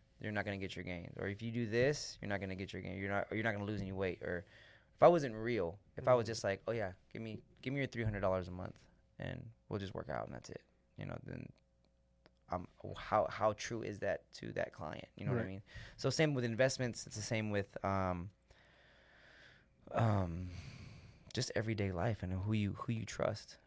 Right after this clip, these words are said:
Speaker 2: Right.
Speaker 1: And, and thank God, you know, that I've, pe-, people have been able to trust me enough to say, "Okay, I'm gonna take your money and flip it and do things with it. You know, give me ninety days to do that."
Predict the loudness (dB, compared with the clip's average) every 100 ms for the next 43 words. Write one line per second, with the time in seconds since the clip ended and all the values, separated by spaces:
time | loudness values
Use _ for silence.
0 | -6 -2 0 -2 -2 -2 -4 -8 -8 0
1 | 0 4 4 6 4 0 -6 -2 0 2
2 | 4 2 0 2 2 2 -12 _ -12 -4
3 | -2 0 0 -2 -4 -4 -4 -4 -6 -6
4 | -4 -6 -4 -6 -2 -2 0 0 0 0
5 | -2 -4 -4 -4 -4 -4 -4 -4 -6 -6
6 | -6 -4 -4 -6 -8 -12 -20 -20 -20 -16
7 | -2 0 2 0 0 0 0 -2 -10 -6
8 | -4 -2 0 0 0 0 -2 0 0 -2
9 | -6 -4 0 2 0